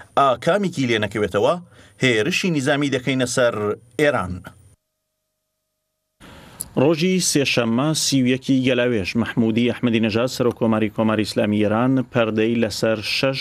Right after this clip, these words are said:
دەستکەوتی نوێی پیشەسازی بەرگری ئێران لادا. هەواڵنێری دەوڵەتی مێهر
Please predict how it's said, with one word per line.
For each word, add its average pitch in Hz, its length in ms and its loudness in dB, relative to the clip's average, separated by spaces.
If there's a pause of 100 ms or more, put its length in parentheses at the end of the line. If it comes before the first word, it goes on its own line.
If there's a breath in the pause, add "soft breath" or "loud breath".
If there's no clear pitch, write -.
(140)
دەستکەوتی 123 800 0 (200)
نوێی 147 340 0
پیشەسازی 110 640 0 (120)
بەرگری 104 520 0
ئێران 135 340 2 (160)
لادا. 98 260 -2 (640 loud breath)
هەواڵنێری 107 480 2 (120)
دەوڵەتی 107 480 0 (100)
مێهر 104 280 0